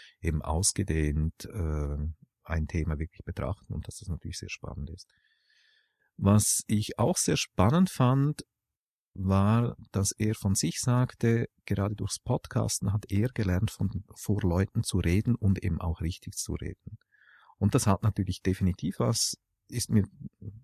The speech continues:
bis jetzt eigentlich auch nicht groß aufgefallen, aber ich merke natürlich auch, also jeder, der schon mal selbst einen Podcast geschnitten hat, wo er selbst darauf war, weiß, wie, wie schmerzhaft das, das ist,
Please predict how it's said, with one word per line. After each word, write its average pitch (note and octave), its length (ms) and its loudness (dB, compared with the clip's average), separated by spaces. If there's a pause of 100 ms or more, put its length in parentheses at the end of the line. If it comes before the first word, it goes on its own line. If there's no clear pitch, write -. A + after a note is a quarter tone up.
bis G#2 120 0
jetzt G#2 180 2
eigentlich G2+ 220 2
auch A#2+ 100 0
nicht C#3 160 0
groß A#2 180 2
aufgefallen, G#2 600 2
aber G2 260 0
ich F#2 120 -4
merke G#2 260 2
natürlich F#2+ 420 0
auch, G2 340 2
also F2 320 0
jeder, F#2 280 0
der F#2 120 -2
schon F2 180 -2
mal E2+ 200 2
selbst - 340 -4
einen E2 100 2
Podcast - 400 -4
geschnitten - 400 0
hat, F2 160 0
wo F2+ 60 -2
er F2 60 -2
selbst - 340 -4
darauf D#2 300 -2
war, E2 200 0 (680)
weiß, D#2+ 300 4
wie, E2 200 0 (1400)
wie G2 100 -2
schmerzhaft - 600 -4
das, - 100 -4
das - 160 -8
ist, - 320 -8